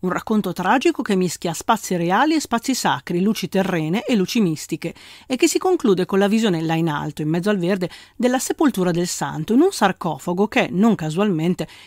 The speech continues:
esattamente uguale all'altare della chiesa. Linee classiche, essenziali, in marmo dai colori alternati.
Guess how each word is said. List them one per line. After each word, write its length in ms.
esattamente 580
uguale 220
all'altare 360
della 220
chiesa. 420
Linee 260
classiche, 540
essenziali, 580
in 80
marmo 360
dai 120
colori 300
alternati. 600